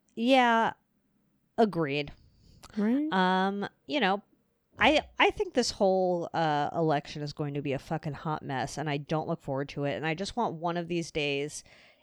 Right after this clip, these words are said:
Speaker 1: in my lifetime for there to be, like, a presidential election where I'm not scared that there's gonna, something horrible will happen.
Speaker 2: Hmm.
Speaker 1: You know?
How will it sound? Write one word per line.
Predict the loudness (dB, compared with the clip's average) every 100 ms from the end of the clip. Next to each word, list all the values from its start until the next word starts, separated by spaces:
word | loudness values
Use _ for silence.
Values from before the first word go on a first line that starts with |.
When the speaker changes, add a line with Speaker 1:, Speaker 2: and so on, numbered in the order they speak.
| _
Speaker 1:
in | -2 0
my | 0
lifetime | 2 0 0 -6 -10 -8 -10 -14 -20 _
for | -8
there | 0 0
to | 0 -4
be, | -4 -2
like, | 0 0 0 -4 -20 _ _ _ _ -6
a | -6
presidential | 0 2 2 2 0 0 0
election | 2 0 -2 -8
where | -4 -2
I'm | -2
not | -4 -6 -6 -8
scared | -6 -8 -10 -2 0 2 0 -2 0
that | -2 -4 -10 -8 -8 -12
there's | -6 -4 -2
gonna, | -4 -4 -4 -6
something | -6 -4 -4 -6
horrible | -2 0 0 0
will | 0
happen. | -2 -4 -8 -12 _ _ _ _ -20 -18 6
Speaker 2:
Hmm. | 8 10 10 8 6 4 2 0 0
Speaker 1:
You | 0
know? | 0 -2